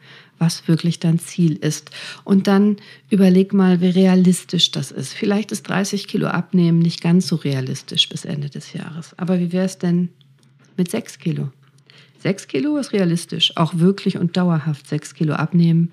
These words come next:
das ist gut möglich. Vielleicht ist deine Ernährung komplett umstellen zu hart, aber vielleicht kannst du täglich eine Portion Rohkost essen, frisches, regionales Biogemüse. Das kannst du schaffen, ganz locker.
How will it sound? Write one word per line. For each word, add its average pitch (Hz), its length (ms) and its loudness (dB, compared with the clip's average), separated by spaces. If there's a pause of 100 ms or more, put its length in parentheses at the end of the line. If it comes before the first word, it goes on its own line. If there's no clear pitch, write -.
das - 220 -12
ist - 120 -20
gut 196 220 0
möglich. 165 580 -2 (140)
Vielleicht 226 340 -2
ist - 200 -6
deine 185 180 2
Ernährung 190 380 6
komplett 190 460 2
umstellen 185 420 2
zu 175 240 -4
hart, 214 200 -4
aber 170 140 -4
vielleicht 180 400 -2
kannst 175 320 -4
du 165 40 -8
täglich - 800 -6
eine 160 240 0
Portion 190 720 -2 (260)
Rohkost 196 640 -2
essen, 147 300 -8
frisches, - 500 -4
regionales 151 640 0 (160)
Biogemüse. 151 1160 -2 (680)
Das 151 260 -10
kannst - 300 -6
du 180 60 -2
schaffen, 190 380 0
ganz 170 320 2
locker. 175 480 0